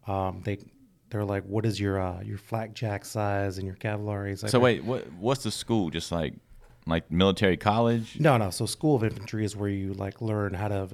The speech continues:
Speaker 1: actually use other weapon systems, right? Um, in boot camp, you do a, um,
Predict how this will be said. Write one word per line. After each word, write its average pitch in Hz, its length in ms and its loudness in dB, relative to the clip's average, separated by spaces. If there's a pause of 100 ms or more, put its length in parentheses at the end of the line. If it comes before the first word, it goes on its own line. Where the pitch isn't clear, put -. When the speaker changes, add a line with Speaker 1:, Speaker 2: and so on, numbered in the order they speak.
Speaker 1:
actually 107 640 -4 (640)
use 104 500 0
other 101 340 -2
weapon 95 400 -6
systems, 104 460 -10
right? 104 240 -6 (680)
Um, 98 480 4 (560)
in 120 160 4
boot 123 240 4
camp, 120 300 4
you 107 80 -4
do 107 280 2
a, 101 200 2
um, 92 380 -4